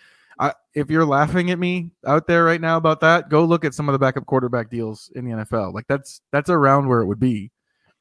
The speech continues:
if the league des-, decides that he's, you know, more of a, a better, higher level backup than they thought last offseason.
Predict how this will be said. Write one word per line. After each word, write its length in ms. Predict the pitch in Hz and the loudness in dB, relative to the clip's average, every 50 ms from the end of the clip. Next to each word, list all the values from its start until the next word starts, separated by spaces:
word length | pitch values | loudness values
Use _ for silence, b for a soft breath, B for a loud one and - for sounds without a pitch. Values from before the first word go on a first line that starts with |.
| _ _ _ _ _ _ _ _ _ _ _ _ _ _ _ _ _ - | _ _ _ _ _ _ _ _ _ _ _ _ _ _ _ _ _ 2
if 240 | 180 170 160 - - | 2 2 2 2 0
the 120 | - 147 143 | 0 0 2
league 360 | 143 147 147 143 135 127 - | 2 0 -2 -4 -6 -10 -6
des-, 400 | - 135 - - - - - - 135 | -6 -4 -4 -6 -12 -20 -20 -20 -12
decides 440 | 131 127 - - 131 131 127 123 | -10 -8 -2 0 2 2 2 0
that 120 | 127 123 117 | -2 -4 -2
he's, 340 | 123 127 117 104 - - - | -2 -4 -4 -6 -10 -12 -8
you 100 | - 127 | -6 -4
know, 140 | 123 120 117 | -2 -2 -2
more 260 | 113 120 120 123 123 | 0 0 2 2 2
of 100 | 123 110 | 2 2
a, 120 | 117 110 110 | 2 0 0
a 140 | - 120 120 | 0 -2 -2
better, 460 | 104 123 127 127 123 117 117 117 - | 2 2 4 4 4 4 4 2 -2
higher 340 | - - 123 123 123 120 117 | -4 -4 -2 0 0 0 0
level 240 | 117 117 110 110 107 | 0 -2 -2 -2 -2
backup 320 | 107 117 113 - 127 - | -2 -2 -2 -2 -6 -10
than 100 | - 113 | -10 -8
they 120 | 110 110 - | -8 -8 -4
thought 220 | - 117 110 82 | -2 -4 -4 -2
last 260 | 110 120 120 120 - | -4 -4 -4 -4 -4
offseason. 520 | 113 95 101 - - 92 92 98 85 101 | -8 -8 -8 -8 -10 -12 -12 -12 -14 -16